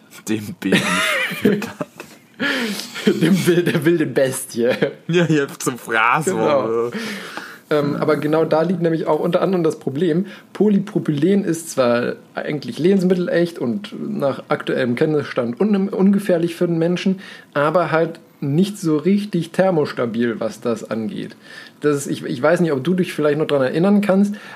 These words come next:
Speaker 2: aber so me-, meine Mutter hatte Ewigkeiten noch so ein, ähm, altes, äh, Babyfläschchen von mir, weil die das immer ganz gerne für kleinere, äh, Millilitermengen zum Abmessen einfach genommen hat, weil du da halt so eine Milliliter-Skalierung drauf hattest auf so einer,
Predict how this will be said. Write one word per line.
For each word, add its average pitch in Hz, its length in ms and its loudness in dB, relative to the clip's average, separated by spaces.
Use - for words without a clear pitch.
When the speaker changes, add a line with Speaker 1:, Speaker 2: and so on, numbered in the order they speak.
Speaker 2:
aber 151 280 4
so 139 360 -2
me-, 143 220 0
meine 139 200 2
Mutter 180 220 2
hatte 151 280 0
Ewigkeiten 156 680 0
noch 156 140 0
so 151 180 -4
ein, 143 280 -2
ähm, 135 200 0
altes, 139 480 -2
äh, 131 240 -4
Babyfläschchen 131 840 0
von 135 180 0
mir, 147 200 2
weil 147 100 4
die 143 60 4
das 139 100 2
immer 160 180 0
ganz 139 220 0
gerne 151 240 2
für 143 220 -2
kleinere, 131 680 2
äh, 120 40 2
Millilitermengen 131 800 0
zum 131 240 -4
Abmessen 113 400 -2
einfach 107 240 -6
genommen 104 320 -2
hat, 98 160 -6
weil 117 100 2
du 117 60 -2
da 123 200 2
halt 131 120 4
so 123 80 -2
eine 123 220 2
Milliliter-Skalierung 123 1040 2
drauf 113 260 2
hattest 110 320 -2
auf 107 140 -6
so 123 80 -2
einer, 110 220 2